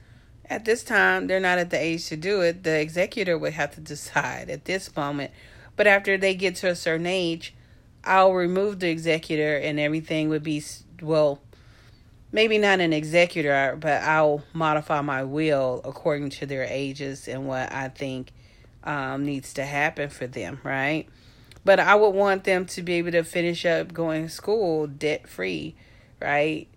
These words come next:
Have a little chunk of money after they graduate to, um, as a gift, as a graduation gift of any type of what they want to do with it. But still not, like, a lot of money to blow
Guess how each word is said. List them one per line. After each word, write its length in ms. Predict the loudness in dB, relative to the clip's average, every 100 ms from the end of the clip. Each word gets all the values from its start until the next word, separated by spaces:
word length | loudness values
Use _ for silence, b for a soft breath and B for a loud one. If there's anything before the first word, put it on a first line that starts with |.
| b b b
Have 260 | 0 0
a 40 | 2
little 260 | 0 0
chunk 320 | -2 0 0 0
of 80 |
money 400 | -2 0 0 0
after 200 | -2 -2
they 180 | -2 -2
graduate 800 | 0 4 4 2 -2 -2 -2 -4
to, 460 | -8 -4 -2 -2 -4
um, 600 | -4 -2 0 0 -4 -8 -14 -20 -4
as 180 | -2 -2
a 40 |
gift, 640 | -2 2 2 0 -6 -20 -20 b b b b b b b -2
as 200 | 0 0
a 60 |
graduation 600 | 2 2 4 2 0 -2
gift 340 | -2 -2 -2 -4
of 340 | -8 -8 -14 -8
any 240 | -6 -6
type 420 | -4 0 0 0
of 100 | -4
what 160 | -4 -2
they 140 | -4
want 280 | -2 -2 -4
to 100 | -6
do 220 | -8 -6
with 240 | -4 -4 -4
it. 140 | -8 B B B B -4
But 140 | -4
still 360 | 0 2 4 4
not, 420 | 2 2 2 -2 _ _ -14
like, 400 | -4 -2 -2 -4
a 320 | -6 -2 0 0
lot 340 | 2 0 2
of 120 | 0
money 420 | 0 -2 -2 -4 b b b b b b
to 200 | -8 -6
blow 640 | -4 0 2 2 0 -8